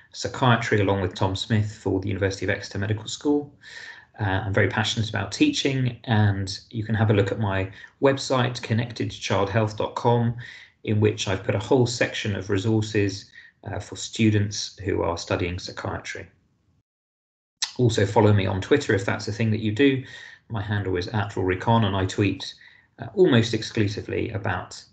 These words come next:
uh, mental health stuff. No pictures of cats, I promise. So we're gonna be talking about self-harm, uh, and suicide. And I'm going to start by saying that this is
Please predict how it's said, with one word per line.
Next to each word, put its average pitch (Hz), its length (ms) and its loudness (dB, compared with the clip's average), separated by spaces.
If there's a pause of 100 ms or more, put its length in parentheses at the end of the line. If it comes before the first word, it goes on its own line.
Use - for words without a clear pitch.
uh, 110 140 -6
mental 107 280 -4
health 87 300 -8
stuff. - 480 -8 (580)
No 104 160 4
pictures - 360 -4
of - 100 -8
cats, - 340 -10
I - 60 -10
promise. - 480 -12 (2000)
So - 160 2
we're 156 100 8
gonna 175 140 6
be 185 80 10
talking 135 380 4
about 107 260 2
self-harm, 101 680 -2 (220)
uh, 110 120 -2 (140)
and 101 140 -4
suicide. 92 680 -8 (1120)
And 117 420 6 (400)
I'm 131 200 2
going 151 220 2
to 131 100 -6
start 127 320 0
by 120 100 2
saying 107 340 2
that 107 120 -2
this 120 200 -2
is 107 340 0